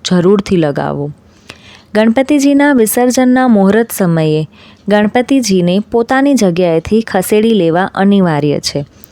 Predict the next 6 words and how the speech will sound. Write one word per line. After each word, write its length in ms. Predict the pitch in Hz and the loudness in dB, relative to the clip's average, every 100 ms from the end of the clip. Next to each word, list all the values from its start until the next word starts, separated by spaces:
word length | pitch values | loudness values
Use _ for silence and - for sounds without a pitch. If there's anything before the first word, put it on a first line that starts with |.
| - - _ | -20 -20 _
ઉદાહરણ 520 | 185 185 180 185 190 | 0 0 0 0 0
તરીકે, 440 | 196 202 202 226 233 - | 0 0 0 0 -4 -2
એકથી 600 | 196 208 - - - 233 | -2 -2 -6 -20 -8 -2
બે 240 | 214 175 185 | 0 2 0
વાગ્યા 340 | 208 208 226 | 0 0 0
સુધીનો 680 | 226 208 190 214 226 233 233 | 0 -2 0 0 2 0 -2